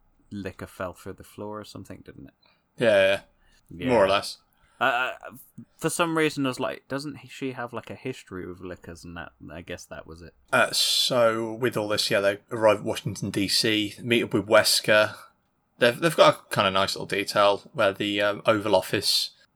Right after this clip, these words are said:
Speaker 2: in Washington, the, uh, tapestry on the bottom that's usually an eagle holding, uh, olive branch, kind of peace for the U S. Bit fucking ironic, but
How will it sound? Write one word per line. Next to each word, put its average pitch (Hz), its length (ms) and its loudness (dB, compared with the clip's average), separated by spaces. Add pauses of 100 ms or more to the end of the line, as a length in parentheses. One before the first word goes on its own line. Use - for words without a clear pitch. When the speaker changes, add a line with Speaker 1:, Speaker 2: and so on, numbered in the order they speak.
Speaker 2:
in 104 140 -4
Washington, 101 500 0
the, 101 460 2 (360)
uh, 101 160 4
tapestry - 520 2
on 107 80 0
the 101 60 -6
bottom 104 360 0
that's 98 160 -6
usually 98 200 -4
an 98 60 -4
eagle 104 380 -2
holding, 98 560 0
uh, 101 240 2
olive 101 380 -2
branch, 101 420 0
kind 104 140 -10
of - 200 -20
peace - 500 -6 (800)
for - 60 -12
the 101 120 -2
U 98 200 2
S. - 440 4 (380)
Bit - 200 -10
fucking 92 340 -8
ironic, 101 480 -2
but - 220 -6